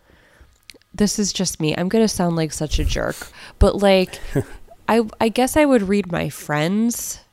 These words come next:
Speaker 1: autobiographical comics like that, but I don't know why you would read some random person's, like, "Here's what I did today"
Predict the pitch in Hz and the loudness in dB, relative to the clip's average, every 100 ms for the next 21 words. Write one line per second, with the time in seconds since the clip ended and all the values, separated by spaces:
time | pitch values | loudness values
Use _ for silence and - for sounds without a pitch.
0 | _ _ _ 226 233 226 226 226 220 220 | _ _ _ -2 0 2 2 2 2 0
1 | - 233 233 233 220 220 - 240 226 233 | 0 -4 -2 -2 0 0 0 -4 -2 0
2 | 233 226 208 - - 262 277 269 247 226 | 0 0 -4 -6 -6 -4 0 0 0 0
3 | 240 240 233 - - - _ _ _ _ | 0 -2 -4 -14 -20 -20 _ _ _ _
4 | _ - 202 220 214 208 202 214 208 - | _ -10 0 2 2 0 0 2 2 0
5 | 220 196 185 185 185 185 180 190 180 185 | 0 2 2 2 0 -2 -2 -2 0 0
6 | 170 165 - 170 160 156 160 160 202 233 | 0 -2 -4 -2 -2 -2 -2 -2 0 0
7 | 254 294 - 214 175 151 143 156 | 0 -4 -4 -2 0 0 0 -4